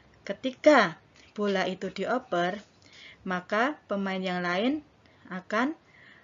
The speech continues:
memberikan gaya yang menyebabkan bola tersebut berubah arah.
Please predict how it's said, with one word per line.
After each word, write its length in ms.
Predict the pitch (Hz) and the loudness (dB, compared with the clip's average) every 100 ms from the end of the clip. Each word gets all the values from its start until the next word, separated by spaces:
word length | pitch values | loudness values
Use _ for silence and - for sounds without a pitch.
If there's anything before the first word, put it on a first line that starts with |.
| _ _ _ | _ _ _
memberikan 720 | 202 208 196 185 180 185 180 | -2 0 0 -2 -2 -4 -4
gaya 560 | 185 175 175 196 277 339 _ _ _ _ - | -4 -2 0 0 -2 -4 _ _ _ _ -12
yang 320 | 196 226 285 269 | -2 0 0 -2
menyebabkan 880 | 214 196 185 - 165 - 202 311 - - _ _ _ _ _ _ _ _ _ _ - | -4 -4 -6 -6 -8 -4 -2 -2 -8 -20 _ _ _ _ _ _ _ _ _ _ -6
bola 280 | 196 185 180 | -2 -2 -2
tersebut 640 | 185 - 185 - 196 220 - - - - | -6 -8 -12 -8 -4 -4 -8 -20 -20 -14
berubah 600 | - 190 180 - 185 175 - | -6 -6 -6 -6 -6 -6 -10
arah. 380 | 170 160 160 | -10 -8 -10